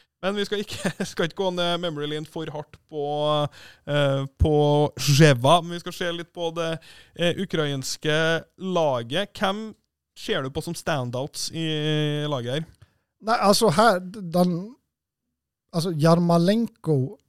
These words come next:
Speaker 2: eller Jarmolenko, er jo, har spilt par og nitti matcher,
Speaker 1: Mm.
Speaker 2: åtteogtredve kasser.
Speaker 1: Ja, bra.
Speaker 2: Det er ganske habilt til å være på Ukraina.
Speaker 1: De spiller jo, eh, og ikke, jeg vet ikke helt hvorfor du skal spørre meg hvorfor, men jeg har sett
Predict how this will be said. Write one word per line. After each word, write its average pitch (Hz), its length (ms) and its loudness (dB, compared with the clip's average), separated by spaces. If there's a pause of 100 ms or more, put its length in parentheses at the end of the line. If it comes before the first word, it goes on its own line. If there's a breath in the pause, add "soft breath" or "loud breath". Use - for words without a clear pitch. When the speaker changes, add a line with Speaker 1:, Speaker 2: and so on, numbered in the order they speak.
Speaker 2:
eller 147 180 -2
Jarmolenko, 147 1120 0
er 175 240 4
jo, 147 300 2 (260)
har 175 80 -2
spilt - 600 -4
par 175 140 2
og 160 60 2
nitti 165 240 0
matcher, 170 460 -2 (760)
Speaker 1:
Mm. 120 220 -6
Speaker 2:
åtteogtredve 160 640 -4
kasser. 143 480 -4
Speaker 1:
Ja, 143 120 -12
bra. 147 120 -10
Speaker 2:
Det 247 80 4
er 262 80 2
ganske 135 400 -6 (720)
habilt 202 580 -4
til 170 120 -6
å - 20 -6
være 175 160 0
på 214 80 -2
Ukraina. 185 640 -2
Speaker 1:
De 147 60 -18 (120)
spiller 214 720 -8
jo, 165 220 -6 (100)
eh, 175 560 -6
og - 80 -10
ikke, 156 240 -8
jeg 175 380 -8
vet 185 160 -6
ikke - 100 -10
helt 190 160 -8
hvorfor 156 160 -8
du 139 60 -8
skal 165 100 -10
spørre 175 160 -6
meg 147 140 -8
hvorfor, 151 180 -8
men 208 140 -6
jeg - 20 -6
har - 80 -8
sett - 300 -10